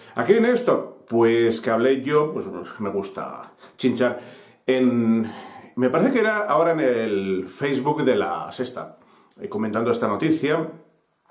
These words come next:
y un fragmento de, de, de ella, del reportaje, que mostraron imágenes de, ¿os acordáis de aquella mujer,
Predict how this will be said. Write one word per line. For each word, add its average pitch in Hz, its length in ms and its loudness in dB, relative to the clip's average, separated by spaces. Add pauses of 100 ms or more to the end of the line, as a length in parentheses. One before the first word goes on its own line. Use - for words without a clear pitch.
(140)
y 139 320 2
un 156 440 2
fragmento 156 720 2
de, 123 500 0 (540)
de, 107 680 -2
de 98 340 -2
ella, 135 260 -4
del 98 440 -6 (580)
reportaje, 165 1040 0 (920)
que 135 120 2
mostraron 139 400 4
imágenes 190 380 4
de, 151 220 0
¿os 139 240 -4
acordáis 131 280 4
de 147 60 0
aquella 139 300 0
mujer, 156 760 0